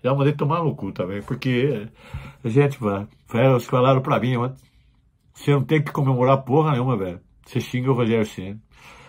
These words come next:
Olha, eu comemoro o São Paulo. Não comemoro o Rogério Ceni, não comemoro o Muricy Ramalho, não comemoro o Casares,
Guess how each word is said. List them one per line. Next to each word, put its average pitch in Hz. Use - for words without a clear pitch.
Olha, 180
eu 151
comemoro 151
o 156
São 233
Paulo. 131
Não 170
comemoro 131
o 107
Rogério 107
Ceni, 117
não 110
comemoro 113
o 110
Muricy 110
Ramalho, 107
não 107
comemoro 113
o -
Casares, 104